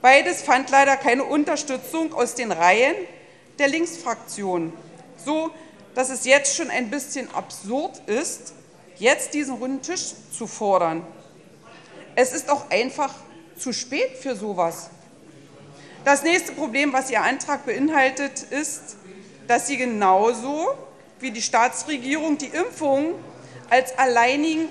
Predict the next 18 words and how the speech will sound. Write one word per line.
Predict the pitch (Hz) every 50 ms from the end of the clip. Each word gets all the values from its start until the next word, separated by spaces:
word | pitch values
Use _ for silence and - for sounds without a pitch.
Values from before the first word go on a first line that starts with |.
| -
Ausweg | 226 254 285 339 339 - - 214 233 254 277 - -
aus | 214 240 247
der | - 285 254
Corona-Krise | - - 254 208 208 254 320 370 403 440 381 - - - - 254 240 240 220 196 214 185 165 165 - - -
betrachten. | 190 185 - - 214 202 180 - - - 175 165 151 147 - - - - - - - - - - - - - - - - - - - - - - - - -
Wie | - 277 311 339
sieht | 320 285 339 302
es | 330 302 - - - -
aus | 247 277 285 302 349 294 294
mit | 302 302
der | 302 285
Stärkung | 269 - 269 233 240 262 - 302 294
des | - 277 277 277
Immunsystems, | - 277 277 285 339 392 403 - 381 381 - - - 302 262 247 233 220 196 - - - - - - -
Sport, | - - - - 269 262 262 262 269 269 - - - - - - - - - - - - -
gesunde | - 240 202 240 269 254 262
Ernährung? | 226 247 254 262 277 285 294 302 302 302 311 302 302 302 294 - - - - - - - - - - -
Nun | 294 359 403 440